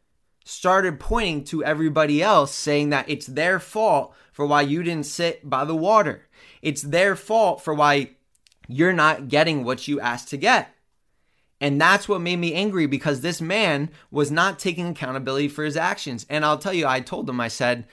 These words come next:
I said, "Listen, you know, I don't care that we had to wait, but you are pointing the finger at everybody else around here when you're the one in charge. You're the one in charge. Shouldn't you be the one held accountable for these actions?"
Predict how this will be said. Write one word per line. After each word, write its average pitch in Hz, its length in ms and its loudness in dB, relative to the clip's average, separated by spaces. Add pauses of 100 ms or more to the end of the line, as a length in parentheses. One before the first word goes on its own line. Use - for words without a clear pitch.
(200)
I - 60 -20
said, 151 200 -2
"Listen, 156 480 -4 (420)
you 147 100 0
know, 156 220 4
I - 140 4
don't 190 180 0
care 190 160 -2
that 180 120 2
we 165 100 2
had 165 120 2
to 147 80 2
wait, 165 360 0
but 143 140 0
you 180 320 2
are 147 380 4 (100)
pointing 190 420 -4
the 131 80 -4
finger 170 340 -2
at 123 140 2
everybody 147 420 0
else 143 200 0
around 160 300 -2
here 139 160 -2
when 123 220 -4
you're 156 160 -2
the 156 120 -2
one 147 220 -2
in 117 140 -8
charge. 151 600 -6 (340)
You're 165 200 0
the 185 80 0
one 175 160 0
in 147 140 -2
charge. 175 360 -2
Shouldn't 165 320 -4
you 165 220 -4
be 170 140 -6
the 147 100 -4
one 147 180 -2
held 143 280 -4
accountable 135 540 -6
for 139 140 -10
these 131 180 -6
actions?" 127 460 -2